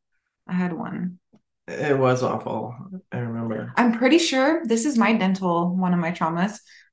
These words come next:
Speaker 1: that I had a root canal done and my mouth was open for so long. And, like, they had, like, a thing in there that, like, kept my jaw, like,
Speaker 2: Ugh,
Speaker 1: like
Speaker 2: I
Speaker 1: a
Speaker 2: hate that.
Speaker 1: open, like, really wide.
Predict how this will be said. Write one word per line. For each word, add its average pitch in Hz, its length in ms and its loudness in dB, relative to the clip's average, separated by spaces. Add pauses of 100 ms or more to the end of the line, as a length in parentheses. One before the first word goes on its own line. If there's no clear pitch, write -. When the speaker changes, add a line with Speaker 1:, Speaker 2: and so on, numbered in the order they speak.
(120)
Speaker 1:
that 196 100 0
I 190 60 6
had 190 260 4
a 240 80 2
root 277 220 0
canal 180 360 4
done 220 480 -2 (260)
and 190 120 2
my 180 100 4
mouth 190 300 6
was 240 140 -2
open 196 320 -2
for 180 120 -4
so 190 440 2
long. 226 640 6 (380)
And, 185 180 2
like, 180 160 2
they 190 80 -2
had, 202 400 2
like, 180 200 -2
a 151 520 0
thing 196 180 0
in 208 120 2
there 220 240 4
that, 202 160 -2
like, 160 280 -8
kept - 160 -2
my 185 140 4
jaw, 170 280 6
like, - 220 -2 (380)
Speaker 2:
Ugh, 196 300 8
Speaker 1:
like 190 160 6
Speaker 2:
I 175 140 8
Speaker 1:
a - 20 8 (120)
Speaker 2:
hate 226 80 0
that. 170 420 6 (260)
Speaker 1:
open, 214 400 2
like, 196 160 -4
really 196 220 0
wide. 185 560 4